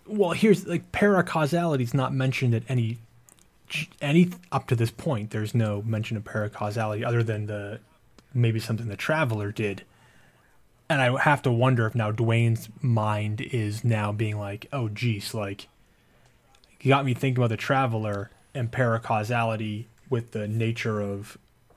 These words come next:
what the Traveler might have done to Venus," but, like, man, does that extend further? Like, does he know that the War Minds were,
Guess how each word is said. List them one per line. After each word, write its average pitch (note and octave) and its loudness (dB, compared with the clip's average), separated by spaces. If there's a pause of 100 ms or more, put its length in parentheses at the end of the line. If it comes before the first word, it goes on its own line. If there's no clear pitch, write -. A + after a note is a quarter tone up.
(1000)
what B2 0
the B2+ -2
Traveler A#2 2
might A#2 4
have A2+ -2
done A2+ 0
to A2 -4
Venus," A#2 -2 (560)
but, A#2 0 (1600)
like, A#2 -2
man, A#2+ 2
does A2+ 0
that A2+ 4
extend A2+ 0
further? B2+ -2
Like, G#2+ -4 (1200)
does A#2+ 2
he C3 2
know A#2 2
that B2+ -6
the C#3 -4
War D3+ 2
Minds E3 0
were, E3+ 4